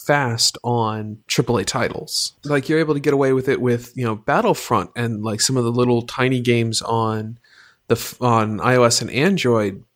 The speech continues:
because there's no real story link to that. It's just, we're playing with the I P and letting you do something else with it.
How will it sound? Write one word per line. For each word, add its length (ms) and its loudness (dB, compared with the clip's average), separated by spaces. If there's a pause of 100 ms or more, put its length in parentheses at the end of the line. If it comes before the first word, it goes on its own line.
because 560 0
there's 240 0
no 160 0
real 300 0
story 600 2
link 300 -6
to 140 -6
that. 220 -2
It's 180 -4
just, 280 -2 (300)
we're 100 2
playing 360 2
with 120 0
the 100 2
I 180 -4
P 320 4
and 80 -2
letting 240 0
you 120 0
do 220 0
something 380 -2
else 260 0
with 180 -2
it. 200 -10